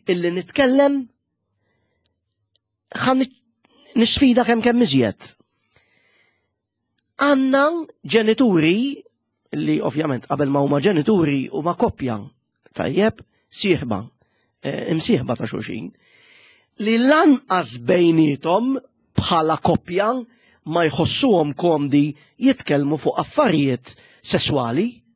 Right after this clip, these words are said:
Aħseb wara kemm se jħossuhom komdi jiffaċċjaw l-itfal. Mela allura naħseb illi din ukoll hija, em, indikazzjoni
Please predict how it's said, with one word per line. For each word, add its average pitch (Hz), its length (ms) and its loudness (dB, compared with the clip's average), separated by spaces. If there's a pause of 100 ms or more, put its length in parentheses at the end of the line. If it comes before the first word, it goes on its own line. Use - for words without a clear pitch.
(880)
Aħseb - 300 -8
wara 143 200 -2
kemm 269 160 0
se 262 120 2
jħossuhom 214 480 0
komdi 113 380 0 (220)
jiffaċċjaw 233 520 0
l-itfal. - 400 -2 (1080)
Mela 220 260 2
allura 214 400 4 (200)
naħseb 196 440 -4
illi 170 280 2
din 233 280 2
ukoll 147 540 0
hija, 135 400 0 (640)
em, 135 500 -6 (300)
indikazzjoni 240 1000 2